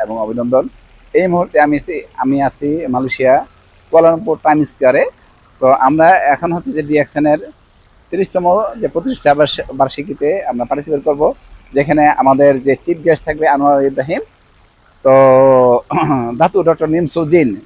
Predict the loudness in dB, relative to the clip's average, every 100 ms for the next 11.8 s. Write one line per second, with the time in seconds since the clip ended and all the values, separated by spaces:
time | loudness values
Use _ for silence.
0 | _ _ _ -4 -2 0 0 0 -4 -2
1 | -2 0 0 0 -4 -6 -10 -10 -4 -4
2 | -6 -6 -2 -2 -2 -2 -2 -4 -6 -10
3 | -4 0 2 2 0 0 -4 -20 -20 _
4 | 2 2 0 0 0 2 -2 0 0 2
5 | 0 -6 -14 _ _ -4 -4 0 2 2
6 | 0 0 -2 -6 _ _ _ _ _ _
7 | _ -2 2 4 2 0 -4 0 4 4
8 | 2 0 0 -2 -4 -2 -2 0 0 0
9 | -2 -2 -2 -4 -6 -4 -4 0 0 0
10 | -2 0 -2 -2 _ _ -4 -2 2 0
11 | 0 -2 -2 -8 _ _ _ 2